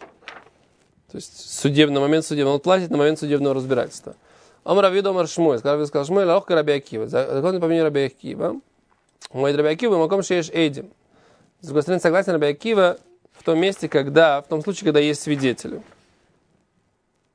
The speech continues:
То есть, если есть свидетели, которые видели, как сторож посылает руку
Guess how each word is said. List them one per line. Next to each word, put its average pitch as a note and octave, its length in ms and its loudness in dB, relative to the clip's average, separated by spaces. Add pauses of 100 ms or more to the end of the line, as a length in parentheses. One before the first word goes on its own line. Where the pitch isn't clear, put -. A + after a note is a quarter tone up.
(1800)
То - 80 -16
есть, B2 80 -10
если G#3 220 2
есть F3+ 140 0
свидетели, D#3+ 420 0
которые C#3 380 2
видели, C#3+ 280 0
как C#3 380 -2
сторож D3 500 2
посылает D3 540 0
руку C3 340 -2